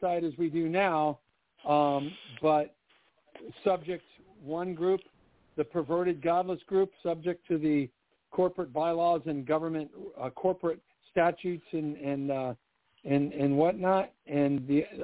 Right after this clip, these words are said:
the other not being subject to that because they are responsible, godly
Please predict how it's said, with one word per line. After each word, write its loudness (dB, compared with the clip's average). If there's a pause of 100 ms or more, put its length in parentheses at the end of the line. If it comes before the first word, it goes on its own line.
(140)
the 4
other 2 (520)
not 0
being -2
subject 0
to 0
that 2
because -8
they -2
are -2
responsible, -6
godly 0